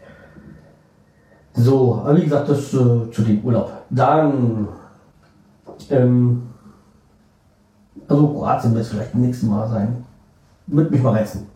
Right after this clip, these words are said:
ja. Ach so, tauchtechnisch, äh, kann man Türkei auch vergessen, da ist, äh, hm, Fische waren da auch nicht so. Ja. Ähm, so.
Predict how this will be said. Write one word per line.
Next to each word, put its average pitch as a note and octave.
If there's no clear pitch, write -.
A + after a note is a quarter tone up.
ja. -
Ach -
so, G3+
tauchtechnisch, D#3
äh, C#3
kann C3
man B2+
Türkei B2
auch -
vergessen, A#2+
da A#2
ist, A2+
äh, -
hm, A2
Fische B2
waren A2
da G2
auch -
nicht G#2
so. G2
Ja. -
Ähm, D#3+
so. B2+